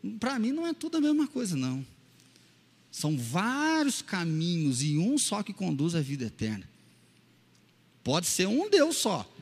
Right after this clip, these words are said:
mas a forma de viver são diversas, e a Bíblia não mostra isso, não. Então, nós temos que entender que pra experimentar as maravilhas, nós precisamos nos santificar.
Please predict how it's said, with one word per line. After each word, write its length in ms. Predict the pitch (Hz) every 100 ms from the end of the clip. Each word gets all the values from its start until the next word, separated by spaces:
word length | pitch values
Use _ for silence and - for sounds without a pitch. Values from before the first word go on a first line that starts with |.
| -
mas 200 | 117 123
a 80 | 123
forma 520 | - - 139 190 302
de 140 | 262 247
viver 560 | 196 143 104 151 247
são 320 | - - 156
diversas, 720 | 202 269 262 180 143 135 107 113
e 40 |
a 60 | 120
Bíblia 280 | 113 120 139
não 120 | 196
mostra 360 | 254 196 - 240
isso, 220 | 208 254
não. 260 | 120 107 - - - - - _ _ _ - -
Então, 240 | 139 220
nós 140 | 247 233
temos 240 | 247 240
que 160 | - 240
entender 1040 | 208 180 139 120 135 202 247 160 - -
que 120 | - 196
pra 320 | - 202 208
experimentar 1040 | 180 - 220 262 285 254 208 185 180 190
as 100 | 175
maravilhas, 960 | 170 160 151 127 110 165 262 226 143 - - -
nós 460 | 175 180 196 202
precisamos 580 | - 190 190 151 160 165
nos 180 | 160 151
santificar. 760 | 156 156 - 123 - 110 104